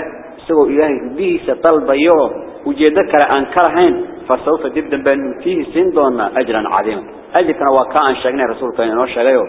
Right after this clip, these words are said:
ajirka salaada iyo soomka iyo sadaqada mid ka weyn buu Ilaahay ku siinay. Waman ruuxi yushaqiqi rasuula, Rasuulka khilaafo oo dhinac mara, min bacdi maa tabayyana, intay caddaatay kadib, lahu isaga intuu u caddaaday, al-hudaa xaq,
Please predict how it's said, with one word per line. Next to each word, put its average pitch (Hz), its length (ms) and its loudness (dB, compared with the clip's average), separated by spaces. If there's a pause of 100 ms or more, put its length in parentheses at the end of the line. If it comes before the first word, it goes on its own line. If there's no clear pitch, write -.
(200)
ajirka 135 360 0
salaada 123 420 0
iyo 101 260 -8
soomka 120 360 0
iyo 107 180 -8 (140)
sadaqada 143 340 4
mid 151 140 -2
ka 139 100 -6
weyn 117 120 -2
buu 107 80 -6
Ilaahay 110 160 -2
ku - 100 -14
siinay. 104 260 -8 (920)
Waman 131 300 2
ruuxi 107 380 -6 (440)
yushaqiqi 135 600 0
rasuula, 123 480 2 (360)
Rasuulka 120 420 -2
khilaafo 110 460 0
oo 113 200 4
dhinac 117 260 0
mara, 117 260 0 (360)
min 120 140 -6
bacdi 123 300 0
maa 131 200 2
tabayyana, 120 600 0 (100)
intay 117 200 -2
caddaatay 110 580 0
kadib, 151 320 -2 (260)
lahu 147 240 0 (120)
isaga 147 300 0
intuu 135 220 -4
u 151 40 4
caddaaday, 117 440 2
al-hudaa 123 520 0
xaq, 120 140 0